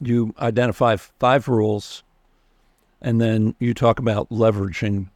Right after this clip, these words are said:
those rules and how leaders can leverage those rules.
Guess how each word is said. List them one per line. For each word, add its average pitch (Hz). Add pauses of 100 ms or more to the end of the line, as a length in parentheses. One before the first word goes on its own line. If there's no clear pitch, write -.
(100)
those 107
rules 101
and 104
how 107
leaders 104
can 104
leverage 98
those 95
rules. 95